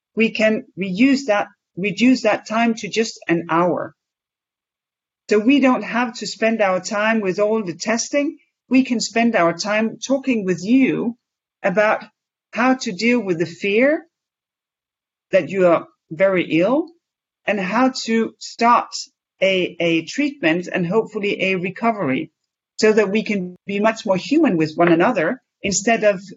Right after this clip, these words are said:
doing all the testing and all the lab work that is between the doctor and the patient.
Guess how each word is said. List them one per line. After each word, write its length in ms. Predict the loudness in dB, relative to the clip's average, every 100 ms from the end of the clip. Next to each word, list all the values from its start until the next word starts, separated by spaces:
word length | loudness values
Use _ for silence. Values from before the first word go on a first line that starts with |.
| -14 0
doing 220 | 2 2
all 120 | -2
the 100 | -2
testing 580 | -2 -2 -2 -4 -4 -2
and 120 | 0
all 220 | 0 0
the 120 | -2
lab 240 | 0 0 0
work 280 | 0 0 -2 _ _ _ -2
that 240 | 0 0 -6 -12 _
is 340 | -4 -2 -4 -8
between 540 | -8 -6 0 2 2 2
the 100 | 2
doctor 400 | 0 0 -2 -2
and 260 | 0 0
the 60 | -2
patient. 560 | 0 0 0 -10 -14